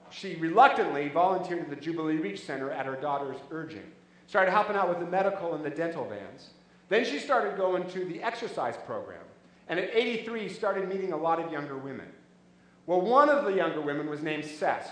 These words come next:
whose, a mother, whose own mother had died several months earlier.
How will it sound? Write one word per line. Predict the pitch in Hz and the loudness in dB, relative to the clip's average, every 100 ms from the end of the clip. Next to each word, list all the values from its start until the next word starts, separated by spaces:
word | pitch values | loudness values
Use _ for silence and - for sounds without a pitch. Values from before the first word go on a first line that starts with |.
| 180 | -10
whose, | 180 - - | -10 -12 -10
a | 156 | 0
mother, | 196 254 135 127 | 2 2 0 -2
whose | 165 | -4
own | 165 202 | -2 -2
mother | 196 160 147 | 0 -2 -2
had | 147 | -2
died | 151 143 143 139 - - | 0 0 0 -4 -14 -6
several | - 160 151 | -2 0 0
months | 151 151 - | -2 -6 -6
earlier. | 175 165 104 | -4 -4 -6